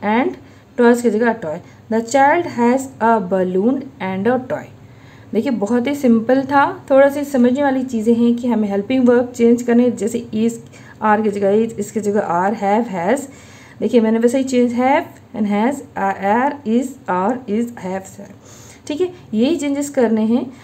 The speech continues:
और जो singular की ज-, अ, plural की जगह singular पूछा जाए तो इसी तरह आप changes करके अपने grammar को अच्छे से अच्छा कर सकते हैं। और मैं इसकी, अ,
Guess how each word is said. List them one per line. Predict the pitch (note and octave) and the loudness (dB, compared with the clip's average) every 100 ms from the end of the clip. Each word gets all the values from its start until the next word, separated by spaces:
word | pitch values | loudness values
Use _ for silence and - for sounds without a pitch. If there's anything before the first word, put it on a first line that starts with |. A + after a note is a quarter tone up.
| - - G#3 | -20 -4 2
और | G#3+ G#3 G3+ G#3 G#3 G3+ | 4 4 4 4 2 2
जो | G3+ | -2
singular | G#3 - - B3+ C#4 | -2 -6 -2 2 2
की | C#4 | 0
ज-, | A#3 A#3 | -2 -2
अ, | G3+ G3+ | -2 -2
plural | A#3+ B3 B3+ C4 | 4 6 6 2
की | B3+ | 2
जगह | B3 B3+ | 2 2
singular | A#3+ A#3 C4+ | 4 4 4
पूछा | C#4 C4+ | 0 -2
जाए | C4+ D4+ | 0 0
तो | D4+ B3 | 0 -4
इसी | A#3 | -2
तरह | A#3 G3+ | 0 0
आप | G3+ | 0
changes | A3 G#3 G#3 | -2 -4 -4
करके | A3+ G3+ D4+ A4 - - - B3 - - | -2 -4 -4 -10 -12 -20 -20 -20 -14 -8
अपने | F#3+ A3 D4 - - G#3+ | -2 -2 -2 -8 -8 0
grammar | G#3 F#3 F#3 | 0 0 -4
को | - F4 - - - - | -6 -12 -12 -16 -14 -6
अच्छे | G3+ - A3+ | -4 -2 0
से | A3 | 0
अच्छा | - - | -2 -4
कर | G3+ | -2
सकते | G3+ A#3+ D4 | -2 -4 -6
हैं। | C#4+ | -6
और | A#3+ C#4+ | 0 2
मैं | D4+ D#4 | 2 0
इसकी, | D4+ D4+ | -2 -4
अ, | D4 | -6